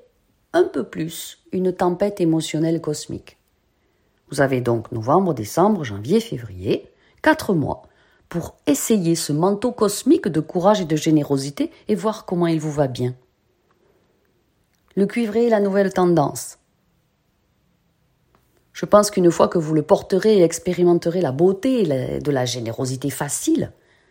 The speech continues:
vous choisirez de ne plus jamais l'enlever. Pour vous aider à aligner votre champ, votre propre champ énergétique pour en recevoir encore plus, en édifiant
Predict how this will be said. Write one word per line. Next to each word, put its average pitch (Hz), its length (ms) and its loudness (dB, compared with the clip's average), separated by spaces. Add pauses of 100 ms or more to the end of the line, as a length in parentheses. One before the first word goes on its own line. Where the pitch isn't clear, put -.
(220)
vous 165 60 -8
choisirez 151 540 -2
de 147 80 -2
ne 143 120 0
plus 135 220 -8
jamais 123 260 -2
l'enlever. 113 460 -6 (2250)
Pour 156 140 -6
vous 147 240 2
aider 165 240 6
à 208 80 8
aligner 147 340 4
votre 147 320 0
champ, 240 600 -4 (500)
votre 139 240 -4
propre 277 520 2
champ 247 260 2
énergétique 160 760 0
pour - 200 -10
en 127 100 -4
recevoir 175 480 -4
encore 147 360 -6
plus, - 500 -4 (720)
en 135 40 -6
édifiant 175 800 -2